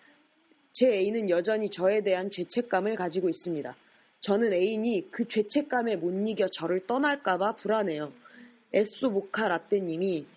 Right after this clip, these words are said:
제 애인에게 죄책감 가지지 않아도 된다는 걸 제삼 자의 입장에서 말 좀 해주세요.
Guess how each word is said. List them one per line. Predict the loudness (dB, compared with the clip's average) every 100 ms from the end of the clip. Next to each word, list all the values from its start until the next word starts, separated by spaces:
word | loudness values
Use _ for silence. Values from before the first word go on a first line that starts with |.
| _ _
제 | 2 2 2
애인에게 | 2 2 2 0 2 0 -2 -14 -2
죄책감 | 0 0 0 -2 2 0 0
가지지 | -2 -4 -4 0 2
않아도 | 2 2 0 -2
된다는 | -2 0 2 2 0 0
걸 | 2 2 -4 -16 -20 -14 -8
제삼 | 0 0 2 0 2 2
자의 | 2 2 2 0
입장에서 | -2 -6 -2 2 2 2 0 0 2
말 | 2 0 0
좀 | 0
해주세요. | 0 -2 -2 -2